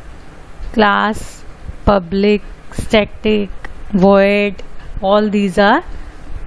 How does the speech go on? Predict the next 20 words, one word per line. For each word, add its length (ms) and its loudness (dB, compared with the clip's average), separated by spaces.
keywords, 800 2
or 280 6
if, 420 2
else, 680 4
import, 800 4
so 180 -2
they, 420 2
uh, 280 0
these 300 0
are 160 6
the 200 2
few 300 6
reserve 460 4
words, 340 -2
and 240 4
these 460 4
are 220 4
the, 360 2
uh, 320 4
one 480 2